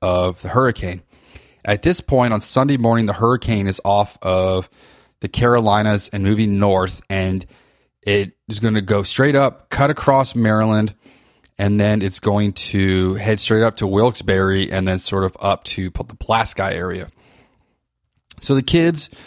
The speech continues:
Dalton, Trent, and Khalil, pack up, and they're gonna drive home. They've been up since, uh, Thursday. They've got work in the morning, and, uh, Rebecca and I had taken off until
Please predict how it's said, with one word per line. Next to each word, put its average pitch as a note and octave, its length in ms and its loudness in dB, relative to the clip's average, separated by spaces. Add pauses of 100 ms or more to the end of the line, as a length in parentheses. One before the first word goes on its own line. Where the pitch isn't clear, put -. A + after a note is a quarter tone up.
(360)
Dalton, C3 400 4
Trent, A#2 400 2
and G#2 140 -4
Khalil, G#2 460 2
pack - 360 2
up, G2+ 480 0
and F#2 400 -2 (460)
they're G#2+ 240 2
gonna A#2 220 0
drive F#2 340 2
home. F2+ 580 -4
They've G2+ 180 0
been G#2 120 2
up G2+ 240 0
since, F2+ 560 -4
uh, F2+ 320 -4
Thursday. G#2+ 880 0 (360)
They've G#2 180 0
got G#2 260 2
work G2 260 0
in G2 80 0
the F#2+ 60 0
morning, F#2+ 560 0 (500)
and, F2 320 -4
uh, F2 300 -4 (100)
Rebecca A#2 440 2
and G#2+ 120 2
I F#2+ 180 2
had F2+ 240 -2
taken F#2+ 300 -4
off F#2 260 0
until F2+ 540 -8